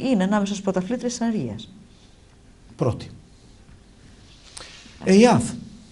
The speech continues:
Speaker 1: Είναι, ε, θε-, σας είπα ότι δεν θέλω να πάω στο, στο ένα προς ένα σε
Speaker 2: Ναι,
Speaker 1: ό,τι αφορά τις,
Speaker 2: ναι.
Speaker 1: τις αποκρατικοποιήσεις. Όμως νομίζω ότι όλη η λογική των αποκρατικοποιήσεων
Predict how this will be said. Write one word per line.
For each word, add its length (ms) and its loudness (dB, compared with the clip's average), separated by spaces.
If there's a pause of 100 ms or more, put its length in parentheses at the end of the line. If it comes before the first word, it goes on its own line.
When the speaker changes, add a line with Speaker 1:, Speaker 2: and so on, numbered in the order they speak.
(960)
Speaker 1:
Είναι, 200 4 (360)
ε, 60 2
θε-, 320 -4
σας 140 2
είπα 220 6
ότι 140 0
δεν 80 0
θέλω 160 2
να 80 4
πάω 160 6
στο, 240 2
στο 160 -2
ένα 200 4
προς 220 0
ένα 220 4
σε 140 4
Speaker 2:
Ναι, 60 6
Speaker 1:
ό,τι 100 4
αφορά 260 6
τις, 160 4
Speaker 2:
ναι. 120 2 (160)
Speaker 1:
τις 120 0
αποκρατικοποιήσεις. 1000 0 (220)
Όμως 380 6 (100)
νομίζω 420 6
ότι 260 2
όλη 320 10
η 60 6
λογική 400 4
των 140 2
αποκρατικοποιήσεων 880 2